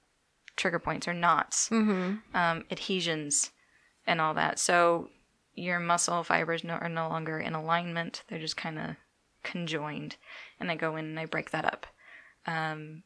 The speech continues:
Speaker 1: I, I s-, flesh out the area of, uh, tension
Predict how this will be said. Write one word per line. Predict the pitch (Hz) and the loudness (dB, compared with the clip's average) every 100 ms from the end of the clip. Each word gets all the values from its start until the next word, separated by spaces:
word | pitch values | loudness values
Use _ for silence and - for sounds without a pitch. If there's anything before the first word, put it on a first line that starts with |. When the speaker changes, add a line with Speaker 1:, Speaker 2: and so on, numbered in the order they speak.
| _ | _
Speaker 1:
I, | 160 156 151 | -6 -4 -4
I | 165 | -6
s-, | 156 - - | -4 -6 -8
flesh | - 165 156 | -2 0 2
out | 175 165 - - 254 | 2 2 0 -8 -12
the | - 156 160 - - | -10 -8 -10 -8 -2
area | 165 156 160 160 160 - | -2 0 -2 -4 -4 -4
of, | 160 160 156 - - _ _ _ _ _ _ _ _ - | -2 0 -4 -10 -18 _ _ _ _ _ _ _ _ -6
uh, | 160 | -4
tension | - 196 185 202 | -2 0 2 0